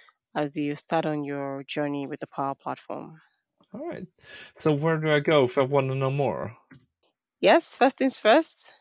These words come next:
Speaker 1: follow me on LinkedIn. <laughs>
Speaker 2: Yeah. Of course.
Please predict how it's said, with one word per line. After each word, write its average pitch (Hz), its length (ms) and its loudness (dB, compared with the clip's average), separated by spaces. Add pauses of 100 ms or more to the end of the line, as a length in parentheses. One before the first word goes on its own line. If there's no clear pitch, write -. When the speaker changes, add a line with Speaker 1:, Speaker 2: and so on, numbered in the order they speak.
Speaker 1:
follow 220 260 8
me 262 280 6 (160)
on 196 120 4
LinkedIn. 240 380 6 (280)
<laughs> - 120 0 (260)
Speaker 2:
Yeah. - 480 10 (1200)
Of 120 160 -8
course. 143 560 4